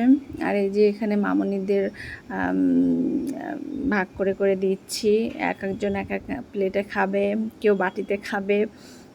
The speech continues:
তো আমি গামলা নিয়ে বসে পড়েছি, <laughs> আমি গামলাতেই খাবো।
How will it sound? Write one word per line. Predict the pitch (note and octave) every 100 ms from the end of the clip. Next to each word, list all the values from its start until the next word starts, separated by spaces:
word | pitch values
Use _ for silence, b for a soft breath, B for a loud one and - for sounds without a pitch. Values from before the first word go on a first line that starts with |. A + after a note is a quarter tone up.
| -
তো | A3
আমি | G#3+ G3+ G#3 A3
গামলা | G#3+ G3 G3 G3+
নিয়ে | G3+ G3+
বসে | F#3+ F#3+ G#3+
পড়েছি, | G#3 F#3+ G3 - C4 C4
<laughs> | C#4 C#4 -
আমি | E4+ C4
গামলাতেই | G#3+ A3 G3+ G3 G#3+ G#3+
খাবো। | G3+ F#3+ B3